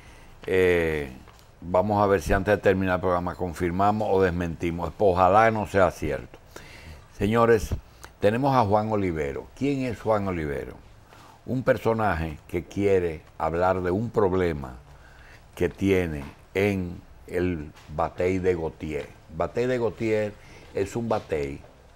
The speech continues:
que pertenece a la provincia de San Pedro de Macorís, está entre Boca Chica y San Pedro.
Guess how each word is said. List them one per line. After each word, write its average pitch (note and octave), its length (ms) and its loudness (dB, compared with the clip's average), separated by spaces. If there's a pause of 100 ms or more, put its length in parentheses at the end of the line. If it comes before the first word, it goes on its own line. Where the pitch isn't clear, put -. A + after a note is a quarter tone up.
(720)
que F2 160 0 (220)
pertenece F#2+ 640 -2
a - 20 2
la G#2+ 80 2
provincia F#2+ 460 -2
de G2+ 80 -2
San E2+ 220 -6
Pedro F#2+ 240 0
de F#2+ 60 2
Macorís, F#2 520 -2
está D2+ 160 -4
entre F#2 220 -4
Boca F#2 300 -4
Chica F#2+ 300 -4
y F#2 60 -4
San F#2+ 200 -8
Pedro. C#2+ 440 -4